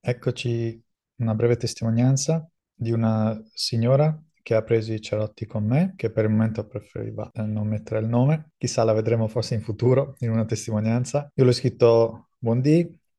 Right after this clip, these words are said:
ci vediamo presto", e visto che al telefono mi aveva accennato che appunto stava ottenendo dei risultati, eh, interessanti con i cerotti, le ho chiesto: "Ti andrebbe di condividerla?" Mi fa: "Sì, se lo posso fare in maniera anonima"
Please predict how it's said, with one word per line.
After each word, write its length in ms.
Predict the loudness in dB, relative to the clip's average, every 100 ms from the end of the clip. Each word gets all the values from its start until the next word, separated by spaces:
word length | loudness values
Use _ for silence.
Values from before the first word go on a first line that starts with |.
| _
ci 180 | _ -6
vediamo 260 | 0 0 2
presto", 600 | 4 4 2 -2 -2 -2
e 280 | -2 -2 -2
visto 260 | -2 -2 2
che 80 | 2
al 100 | 2
telefono 380 | 4 2 2 -2
mi 80 |
aveva 160 | 0 0
accennato 600 | -2 -4 -4 -4 -6 -8
che 260 | 0 -2 -2 -14
appunto 260 | -6 -4 -2
stava 340 | 2 4 4
ottenendo 380 | 2 2 2 2
dei 100 | 0
risultati, 720 | -2 -4 -4 -4 -2 -2 -6 -4
eh, 240 | -2 0
interessanti 580 | 0 0 0 2 0 0
con 160 | -4
i 60 | -4
cerotti, 600 | 2 2 2 0 -8 -8 _
le 160 | -2
ho 80 | -2
chiesto: 640 | -2 -4 -2 0 0 -2 _
"Ti 80 | 0
andrebbe 260 | 4 4 4
di 60 |
condividerla?" 680 | 4 4 4 6 6 4 2
Mi 140 | -6
fa: 240 | -2 -4 -4
"Sì, 280 | -2 2 2
se 160 | 2
lo 80 | 0
posso 220 | 2 0 0
fare 240 | -2 -2
in 80 | 0
maniera 280 | 0 0 0
anonima" 460 | -2 0 -2 -4